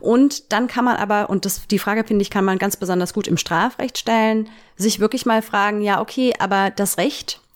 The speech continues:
in dem es Dinge regelt, Sachverhalte regelt, auch Dinge unter Strafe stellt und bestraft, trifft ja gewisse Entscheidungen.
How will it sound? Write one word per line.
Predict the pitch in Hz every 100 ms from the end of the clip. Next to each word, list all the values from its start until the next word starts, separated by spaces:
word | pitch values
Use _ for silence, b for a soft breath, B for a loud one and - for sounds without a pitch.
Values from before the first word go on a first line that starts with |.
| -
in | 208
dem | 185 220 240
es | 254 - - - _
Dinge | 175 214 220 180
regelt, | 165 190 254 440 - - -
Sachverhalte | 202 214 240 202 185 175
regelt, | 175 196 277 320 - _
auch | 180 196
Dinge | - 220 214
unter | - 214 208
Strafe | - - 170 160 233 269
stellt | 254 - 233 269 -
und | 190 -
bestraft, | 190 - - 165 180 262 - - B B
trifft | 247 254 -
ja | 214
gewisse | 208 202 -
Entscheidungen. | - 190 - 165 160 139 - 165